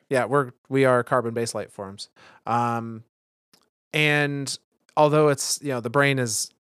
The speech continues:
a solid, uh, it has the same function as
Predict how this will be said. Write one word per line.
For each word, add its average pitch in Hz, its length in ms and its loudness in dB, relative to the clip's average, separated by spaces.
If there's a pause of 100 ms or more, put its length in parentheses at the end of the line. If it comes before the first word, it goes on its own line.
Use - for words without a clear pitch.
(120)
a 117 60 -6
solid, 120 680 0 (240)
uh, 110 480 -4 (720)
it 160 280 0 (200)
has 214 400 0
the 160 100 -6
same 160 400 -2
function 127 1160 -2 (340)
as 135 720 0